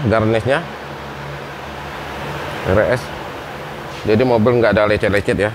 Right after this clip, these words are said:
dari bawahnya sampai dari atasnya. Oke, kita lihat di bagian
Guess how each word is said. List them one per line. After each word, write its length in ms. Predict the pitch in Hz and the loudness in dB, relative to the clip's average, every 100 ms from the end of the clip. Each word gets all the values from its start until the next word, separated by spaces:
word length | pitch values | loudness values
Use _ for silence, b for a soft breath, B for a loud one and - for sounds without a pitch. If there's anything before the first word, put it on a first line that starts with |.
| 104 | 0
dari 560 | 92 92 95 98 98 101 | 4 6 6 6 6 4
bawahnya 640 | 95 101 101 104 110 117 | 4 4 4 4 2 0
sampai 560 | 95 95 - 92 92 101 - - - - - - | 0 -2 0 2 2 -2 -10 -18 -18 -18 -14 -2
dari 240 | 95 95 | 2 4
atasnya. 400 | 95 101 101 113 - - - - - - - - - - - - - - | 4 2 0 -2 -4 -16 -18 -18 -18 -18 -18 -20 -18 -20 -18 -18 -16 -2
Oke, 160 | 120 113 | 0 2
kita 240 | 113 110 | 2 4
lihat 240 | 110 110 | 4 4
di 160 | 101 98 | 4 4
bagian 480 | 90 90 90 95 | 4 4 4 2